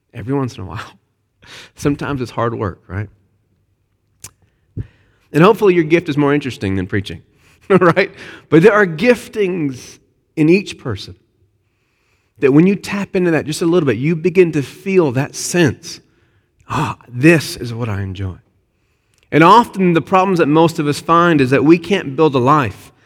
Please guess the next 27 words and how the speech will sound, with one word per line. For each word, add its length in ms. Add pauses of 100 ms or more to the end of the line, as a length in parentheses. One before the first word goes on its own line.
(180)
around 280
giving 220
our 140
gift, 400
right? 240 (580)
We 120
have 120
to 80
end 140
up 160 (220)
having 180
to 60
build 240
our 80
life 240
around 120
other 180
things. 500 (3000)
But 80
what 80
I'm 100
here 120
to 80
remind 380
you 100
is 80
this. 340